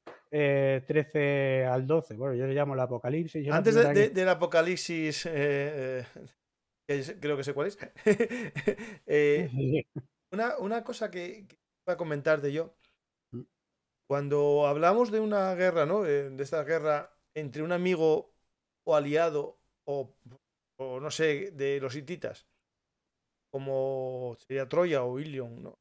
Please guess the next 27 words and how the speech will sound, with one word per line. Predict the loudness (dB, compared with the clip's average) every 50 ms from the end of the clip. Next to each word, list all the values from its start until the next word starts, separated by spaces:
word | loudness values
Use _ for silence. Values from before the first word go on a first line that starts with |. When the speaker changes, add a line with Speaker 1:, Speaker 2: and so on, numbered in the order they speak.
| _ _ -10
Speaker 2:
¿No? | -10 -10 -12 -14 _ _ _ -8
Eh, | -6 -4 -4 -4 -6
Speaker 1:
Sí. | -8 -12 _ _ _ _ _ _ _ _ _ _ -2
Speaker 2:
¿por | 0 0 0 0
qué | 0 0
los | 0 0
hititas | -4 -6 -2 0 0 0 2
no | 2 0 2 2 2 2 2 4 4 4 4 2 2 0
entraron | -2 -2 -2 -2 0 0 0
a, | 0 0 0 0 0 2 2 2 2 2
a | 0
luchar | -2 -2 -2 -4 -2 0
por | 0 0 0
ellos? | 0 -2 -4 -6
¿Qué | -8 -10
estaban | -8 -6 -6 -4 -4 -6 -6
en | -6 -4
una, | -4 -4 -2 -4 -4
en | -4 -4 -4 -2
otra | -2 -2 0 0 0 0
guerra | 2 2 0 2 2 0 0
contra | 0 0 0 0
los | 0 0 -2
asirios | -4 -4 -4 -4 -2 -2 -4 -4
y | -4
no | -4 -6 -4 -2
podían | -2 -2 0 0 -2 -2 -2 -2 -6 -10